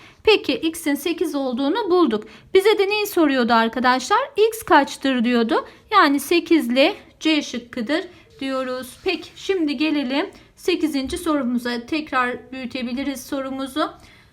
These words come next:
Evet arkadaşlar, yukarıda kenar uzunlukları verilen karenin çevre uzunluğu kaç santimetredir diyor. Arkadaşlar bakın, karenin bilmem gereken ne? Bütün kenarları birbirine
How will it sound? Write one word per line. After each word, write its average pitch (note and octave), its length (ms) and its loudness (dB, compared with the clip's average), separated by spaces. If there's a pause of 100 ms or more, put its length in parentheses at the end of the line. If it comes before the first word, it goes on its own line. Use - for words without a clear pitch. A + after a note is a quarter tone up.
(120)
Evet G#4 240 -2
arkadaşlar, D#4 760 2
yukarıda G#4 480 -2
kenar G#4+ 240 -2
uzunlukları G4 640 0
verilen C4 480 0
karenin C4 460 -4
çevre E4 300 -2
uzunluğu D#4 500 -4
kaç G4 280 -4
santimetredir D4+ 1120 -2
diyor. A#3 280 -4 (300)
Arkadaşlar E4 760 0
bakın, D#4+ 220 0
karenin E4 720 4
bilmem D4 540 6
gereken D#4+ 520 4
ne? A#4 180 0
Bütün G4+ 280 2
kenarları B3+ 720 6
birbirine C#4+ 540 4